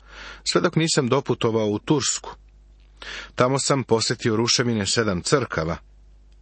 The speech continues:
Apostol Pavle je u svima njima propovedao.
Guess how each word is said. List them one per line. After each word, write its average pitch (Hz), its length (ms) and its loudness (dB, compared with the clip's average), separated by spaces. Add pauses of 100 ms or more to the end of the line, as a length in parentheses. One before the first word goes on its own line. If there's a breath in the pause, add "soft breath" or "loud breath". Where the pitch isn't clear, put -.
(120)
Apostol 95 500 0
Pavle 117 480 2
je 123 140 0 (400 loud breath)
u 104 80 -2
svima 120 320 0
njima 90 260 0
propovedao. 104 760 2